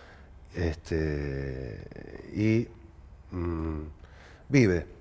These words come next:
vive de ochenta, noventa asociados a los cuales les cobra todo, porque lo único que hace hoy la sap es generar tres o cuatro concursos mensuales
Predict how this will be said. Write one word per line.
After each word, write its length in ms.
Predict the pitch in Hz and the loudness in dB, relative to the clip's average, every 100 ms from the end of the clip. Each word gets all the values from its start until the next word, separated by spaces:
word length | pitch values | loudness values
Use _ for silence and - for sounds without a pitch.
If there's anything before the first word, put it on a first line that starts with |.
| - - - | -20 -20 -4
vive 380 | 107 110 107 107 | 4 6 8 8
de 120 | 92 | 6
ochenta, 460 | 87 - 104 98 95 | 4 4 4 4 2
noventa 320 | 92 98 90 | 4 4 2
asociados 880 | 90 87 - 101 101 104 101 - - - | 0 2 4 6 6 4 0 -4 -8 -8
a 60 | 76 | -4
los 100 | 82 | -4
cuales 320 | - 95 92 | 0 2 2
les 100 | 78 | 0
cobra 420 | - 92 92 92 - - | 0 2 4 2 0 -2
todo, 520 | 117 104 90 95 104 - - | 4 4 4 2 -2 -6 -8
porque 200 | 80 87 | -4 0
lo 100 | 95 | 2
único 220 | 95 90 | 2 2
que 100 | 98 | 2
hace 200 | 92 90 | 2 2
hoy 160 | 95 90 | 2 2
la 100 | 90 | 4
sap 300 | 110 101 101 - - - - - - - | 4 4 2 -8 -20 -18 -20 -20 -18 -4
es 380 | 90 92 - - | 0 0 -2 -6
generar 580 | - 90 92 101 98 - | -2 2 4 4 4 0
tres 280 | 98 95 | 0 0
o 40 | 90 | 0
cuatro 280 | 95 87 85 | 0 -2 -2
concursos 720 | 85 98 95 - 98 92 - - - - - - - | -2 0 0 0 0 -2 -8 -18 -20 -20 -20 -20 -10
mensuales 800 | 87 87 - 120 101 98 107 - | -4 0 6 8 8 6 0 -4